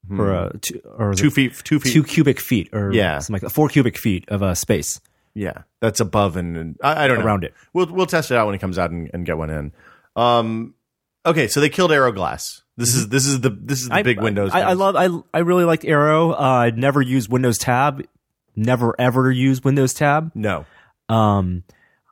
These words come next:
Speaker 1: I
Speaker 2: I
Speaker 1: took screenshots of it
Speaker 2: got,
Speaker 1: once.
Speaker 2: yeah, I got used to the look of Aero. I will miss it. I'm sure there will be ways to bring it back.
Speaker 1: I
Speaker 2: Um,
Speaker 1: well, the thing, the thing for me about Windows Aero that was great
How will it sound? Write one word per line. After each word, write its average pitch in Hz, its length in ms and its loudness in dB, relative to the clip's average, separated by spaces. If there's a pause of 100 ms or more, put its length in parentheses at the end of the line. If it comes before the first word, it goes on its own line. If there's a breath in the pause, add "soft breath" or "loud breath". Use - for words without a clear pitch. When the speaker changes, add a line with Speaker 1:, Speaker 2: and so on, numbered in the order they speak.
(160)
Speaker 1:
I 123 100 2
Speaker 2:
I 123 60 4
Speaker 1:
took 143 180 0
screenshots 113 360 0
of 113 80 -4
it - 40 -6
Speaker 2:
got, 131 200 2
Speaker 1:
once. 98 260 -6
Speaker 2:
yeah, 123 80 -8 (100)
I 127 120 0
got 139 180 0
used 135 500 0
to 123 420 4 (140)
the 120 100 2
look 110 240 0
of 135 100 2
Aero. 135 380 2
I 117 120 2
will 113 140 2
miss 110 240 -2
it. 90 80 0
I'm 101 120 -2
sure 110 240 -2
there 104 120 2
will 104 100 2
be 101 240 0
ways 104 540 0
to 107 100 -2
bring 104 200 -2
it 90 100 -8
back. 107 400 -2 (260 loud breath)
Speaker 1:
I 170 200 2
Speaker 2:
Um, 98 320 0 (720 loud breath)
Speaker 1:
well, 160 200 -2
the 165 160 0
thing, 240 260 0
the 165 180 -4
thing 220 160 0
for 196 100 0
me 165 160 4
about 131 180 2
Windows 127 280 2
Aero 117 220 4
that 107 120 -2
was 98 160 -6
great 113 520 0